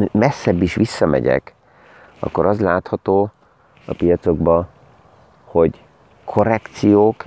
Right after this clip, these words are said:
crash szituációk, azok maximum megfelelő időpontok voltak egy egészségesen összeállított portfólióba belevásárolni, pluszba,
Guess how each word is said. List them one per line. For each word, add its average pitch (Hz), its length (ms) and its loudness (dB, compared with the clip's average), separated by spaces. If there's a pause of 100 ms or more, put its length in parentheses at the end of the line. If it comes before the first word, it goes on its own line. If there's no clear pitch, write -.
(180)
crash - 640 -6 (200)
szituációk, 87 1160 -2 (1160)
azok 82 420 0 (160)
maximum 82 920 -4 (1500)
megfelelő 87 480 0
időpontok 80 560 -2
voltak 73 440 -4 (200)
egy - 140 -8
egészségesen 80 720 -2
összeállított 78 580 -4
portfólióba 69 800 0 (280)
belevásárolni, 78 1500 -2 (440)
pluszba, 85 580 0